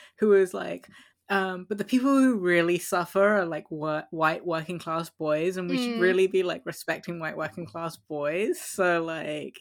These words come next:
Speaker 1: yeah, I feel like some of that's, our boys are better, like,
Speaker 2: Yeah.
Speaker 1: even the term our boys, isn't that a play, I think, about, like, World War Two boys and stuff?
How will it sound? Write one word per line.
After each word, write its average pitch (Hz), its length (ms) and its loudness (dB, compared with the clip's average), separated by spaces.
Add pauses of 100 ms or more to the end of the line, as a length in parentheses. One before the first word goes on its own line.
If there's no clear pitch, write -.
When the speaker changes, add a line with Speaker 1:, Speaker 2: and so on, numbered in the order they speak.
(120)
Speaker 1:
yeah, 165 480 -4
I 190 160 2
feel 254 160 -2
like 226 260 -4 (260)
some 202 260 0
of 185 60 -8
that's, - 680 -8 (200)
our 185 220 6
boys 175 420 0
are 165 100 -4
better, 160 380 -6
like, - 380 -8 (140)
Speaker 2:
Yeah. 240 600 0
Speaker 1:
even 254 280 2
the 220 60 2
term 208 380 2
our 180 280 2
boys, 156 440 -4
isn't 180 180 -4
that 165 140 -2
a 170 40 -8
play, 170 520 -4
I 160 80 -8
think, 160 300 -14
about, 165 300 -12
like, 165 200 -14
World 160 240 -6
War 156 120 -8
Two 165 200 -4
boys 151 360 -10
and 165 100 -14
stuff? - 240 -14